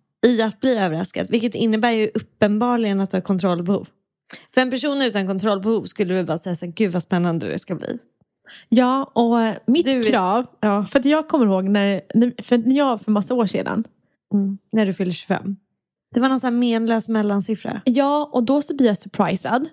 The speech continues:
Speaker 1: Mm.
Speaker 2: Och då har jag inte hunnit fixa mig innan.
Speaker 1: Nej.
Speaker 2: Så det viktigaste med att
Speaker 1: Fast
Speaker 2: fylla
Speaker 1: hade inte vi... Var,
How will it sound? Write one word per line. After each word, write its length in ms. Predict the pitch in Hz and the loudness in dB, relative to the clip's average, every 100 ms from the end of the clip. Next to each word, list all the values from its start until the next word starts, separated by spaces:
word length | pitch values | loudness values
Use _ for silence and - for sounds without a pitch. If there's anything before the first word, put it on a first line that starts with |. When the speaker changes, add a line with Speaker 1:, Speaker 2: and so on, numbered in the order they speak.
| - | -8
Speaker 1:
Mm. 260 | 214 208 208 | -6 -4 -2
Speaker 2:
Och 100 | 226 | 2
då 80 | |
har 80 | 285 | 2
jag 120 | 320 | 2
inte 180 | 240 202 | 0 0
hunnit 180 | 202 202 | 0 0
fixa 320 | 302 - 349 | -2 -2 -4
mig 100 | 349 | -2
innan. 320 | 226 110 240 - _ _ _ - | -2 -2 -4 -6 _ _ _ -6
Speaker 1:
Nej. 240 | 226 214 208 - - - | -4 -4 -8 -16 -20 -12
Speaker 2:
Så 140 | - 277 | -2 0
det 120 | 262 | 2
viktigaste 680 | 330 - - 392 381 - 233 | 0 -2 -4 0 0 0 0
med 180 | 208 | 2
att 100 | 196 | -2
Speaker 1:
Fast 220 | - 226 196 | 0 0 2
Speaker 2:
fylla 100 | 269 | 0
Speaker 1:
hade 140 | 262 | 0
inte 300 | 254 247 302 | -2 -2 0
vi... 320 | 233 208 202 | 2 2 2
Var, 180 | 220 | -2